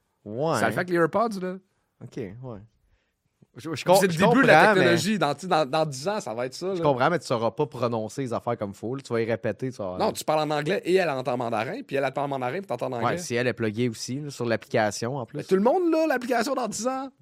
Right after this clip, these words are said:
Speaker 1: Ouais, dans dix ans, mais
Speaker 2: Je
Speaker 1: pas
Speaker 2: te
Speaker 1: là.
Speaker 2: jure, Pat !
Speaker 1: Ben oui, mais ça prend,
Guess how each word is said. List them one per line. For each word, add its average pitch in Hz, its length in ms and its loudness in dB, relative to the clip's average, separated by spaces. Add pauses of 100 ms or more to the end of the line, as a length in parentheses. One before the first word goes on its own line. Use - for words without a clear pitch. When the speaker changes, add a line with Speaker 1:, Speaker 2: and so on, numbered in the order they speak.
(440)
Speaker 1:
Ouais, 107 240 -4
dans 98 160 -6
dix 104 160 -8
ans, 131 100 2
mais 170 120 2
Speaker 2:
Je - 60 0
Speaker 1:
pas 214 80 12
Speaker 2:
te 247 40 12
Speaker 1:
là. 254 60 12
Speaker 2:
jure, 311 320 12
Pat ! 277 540 12
Speaker 1:
Ben 180 100 6
oui, 214 80 8
mais 156 80 6
ça 147 120 4
prend, 151 180 4